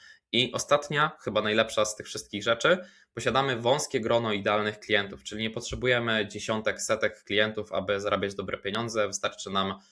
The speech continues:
pięciu, dziesięciu, piętnastu, dwudziestu klientów, e, z którymi pracujemy, żeby osiągać właśnie tego typu wyniki. E, oczywiście w zależności od tego, ile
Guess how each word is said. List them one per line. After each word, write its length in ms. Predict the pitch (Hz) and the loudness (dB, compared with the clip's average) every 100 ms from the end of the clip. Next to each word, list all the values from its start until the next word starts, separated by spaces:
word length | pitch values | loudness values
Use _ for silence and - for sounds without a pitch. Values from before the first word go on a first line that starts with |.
| _ | _
pięciu, 300 | - 113 - | 0 0 0
dziesięciu, 400 | 104 107 113 113 | -6 -4 -6 -6
piętnastu, 480 | 107 98 110 107 - | -6 -6 -4 -4 -6
dwudziestu 440 | 107 98 113 - 104 | -12 -6 -6 -6 -4
klientów, 520 | 101 110 - 180 - _ _ _ _ | 2 2 2 -2 -4 _ _ _ _
e, 100 | 107 | -4
z 100 | 104 | -2
którymi 300 | - 110 107 | -2 -2 -2
pracujemy, 640 | - 117 - 127 147 190 208 - _ | 0 0 2 2 2 0 -2 -14 _
żeby 460 | - 117 113 117 117 - | -4 0 4 6 4 0
osiągać 440 | 107 113 107 104 101 | -4 0 2 2 2
właśnie 440 | 101 - 101 98 | -4 -2 -4 -2
tego 180 | 101 104 | -2 -2
typu 520 | - - 98 98 98 - | -2 -2 0 0 -4 -12
wyniki. 540 | 101 107 107 98 - _ _ _ _ - | -2 0 0 -2 -12 _ _ _ _ -4
E, 200 | 95 - | -4 -4
oczywiście 460 | - - 139 135 123 | -4 2 4 4 4
w 40 | |
zależności 540 | 113 107 107 107 - 104 | 6 6 6 0 -2 -4
od 100 | - | -2
tego, 340 | 95 98 92 - | 0 2 2 2
ile 400 | 101 98 95 | 6 6 6